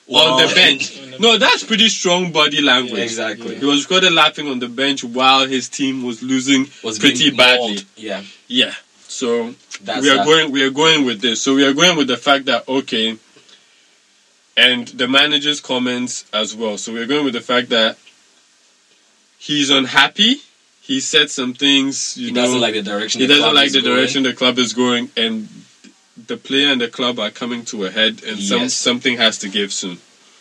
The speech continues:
Speaker 2: Either the
Speaker 3: Okay.
Speaker 2: club acquiesces or
Speaker 3: So,
Speaker 2: Sanchez moves on.
Speaker 3: so, so where, where, where, ask,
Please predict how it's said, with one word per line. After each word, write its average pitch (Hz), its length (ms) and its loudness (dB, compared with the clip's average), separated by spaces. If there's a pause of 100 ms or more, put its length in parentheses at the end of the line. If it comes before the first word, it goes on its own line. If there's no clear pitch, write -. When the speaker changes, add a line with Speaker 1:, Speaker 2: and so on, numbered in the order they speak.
Speaker 2:
Either 120 200 -2
the 113 100 -6
Speaker 3:
Okay. 98 100 -6
Speaker 2:
club 110 240 -2
acquiesces 107 680 -2
or - 120 -2
Speaker 3:
So, - 120 4
Speaker 2:
Sanchez - 420 4
moves 90 280 -2
on. 98 80 -8
Speaker 3:
so, 165 460 0
so 165 200 -2
where, 170 240 0
where, 170 180 0
where, 180 340 -2
ask, 185 260 -2